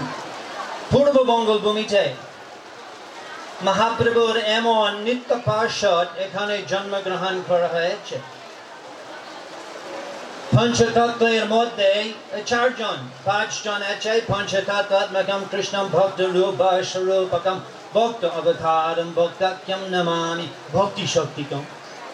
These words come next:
এই পঞ্চতত্ত্বের মধ্যে পাঁচজন এইখানে এই পূর্ব বঙ্গভূমিতে জন্মগ্রহণ করা হয়েছে। এবং বিশেষ করে আজকে আমার এমন সৌভাগ্য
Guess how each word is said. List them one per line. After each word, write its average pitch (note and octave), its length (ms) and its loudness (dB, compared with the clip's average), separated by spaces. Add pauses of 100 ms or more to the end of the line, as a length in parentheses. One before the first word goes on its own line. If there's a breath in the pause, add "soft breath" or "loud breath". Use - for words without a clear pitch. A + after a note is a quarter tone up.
(220)
এই F#3 100 4 (100)
পঞ্চতত্ত্বের A3+ 640 0
মধ্যে A#3 540 4 (1500)
পাঁচজন A3 720 2 (920)
এইখানে G#3 920 2
এই E3+ 500 2 (120)
পূর্ব B3+ 280 4
বঙ্গভূমিতে F3 760 -2
জন্মগ্রহণ E3 600 -2 (100)
করা D3+ 220 0
হয়েছে। D3 360 0
এবং G3 280 2
বিশেষ G#3 440 2
করে F#3+ 220 4
আজকে G3 420 2 (500)
আমার C4 400 4
এমন C#4 280 6
সৌভাগ্য - 600 -2